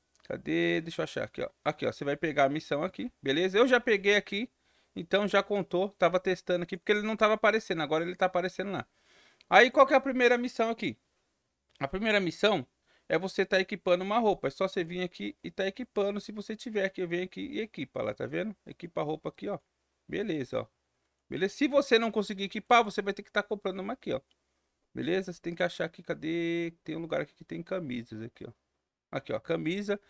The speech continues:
Aí você vai e compra aqui a mais barata aqui. Beleza? A mais barata, galera, se eu não me engano, é quinhentos ali, ó. Aqui em cima, ó, quinhentos, tá vendo? Então você pode tá comprando aí.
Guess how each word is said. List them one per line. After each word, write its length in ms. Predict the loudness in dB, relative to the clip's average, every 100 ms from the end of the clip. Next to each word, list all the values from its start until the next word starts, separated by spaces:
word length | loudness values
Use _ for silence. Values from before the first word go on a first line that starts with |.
| _ _ -2
Aí 140 | -2
você 160 | 2 4
vai 180 | 4
e 20 | 4
compra 400 | 0 -2 0 -2
aqui 220 | -2 -2
a 80 | 0
mais 180 | 0
barata 480 | 2 4 4 2 -2
aqui. 300 | -6 -6 -10 -12 _ _ _ _ _
Beleza? 440 | -4 -2 0 0
A 40 | -2
mais 180 | -2 2
barata, 460 | 4 6 6 4
galera, 200 | -2 -2
se 100 | -4
eu 40 | -6
não 80 |
me 100 | -4
engano, 520 | -6 -4 -4 -4 -6 -8
é 80 |
quinhentos 640 | -8 -10 -6 -4 -6 -8 -4
ali, 220 | -2 -2
ó. 100 | -6 -8 _
Aqui 120 | _ -12
em 40 |
cima, 340 | -10 -10 -10
ó, 100 | -12 -10
quinhentos, 420 | -8 -8 -10 -12
tá 100 | -8
vendo? 280 | -4 -4 -6 _ _ _ _ _
Então 180 | -8 -8
você 100 | -8
pode 220 | -6 -6
tá 140 | -4 -4
comprando 480 | -4 -4 -4 -2
aí. 180 | -4 -4